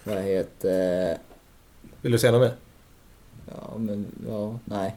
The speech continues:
Speaker 1: det vill jag väl inte. Adel Ciarat är väl den back som har fått mest röster, tycker jag var ändå lite som stack ut.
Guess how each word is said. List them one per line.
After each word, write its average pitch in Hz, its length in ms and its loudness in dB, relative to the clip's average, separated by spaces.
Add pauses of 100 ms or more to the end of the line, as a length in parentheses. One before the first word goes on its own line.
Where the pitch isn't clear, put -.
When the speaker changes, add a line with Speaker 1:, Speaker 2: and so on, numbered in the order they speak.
Speaker 1:
det - 80 -10
vill - 240 -6
jag 92 80 -8
väl - 120 -8
inte. - 180 -14 (180)
Adel 135 320 10
Ciarat 127 440 6
är 104 60 6
väl 101 80 2
den 107 140 4
back - 240 0
som 87 120 -10
har 85 60 -4
fått - 180 -6
mest 90 340 -6
röster, - 400 -2
tycker 98 200 -2
jag 90 40 4
var 85 80 0
ändå 85 180 -2
lite - 320 -8 (920)
som 107 160 -6
stack 82 220 -6
ut. - 180 -10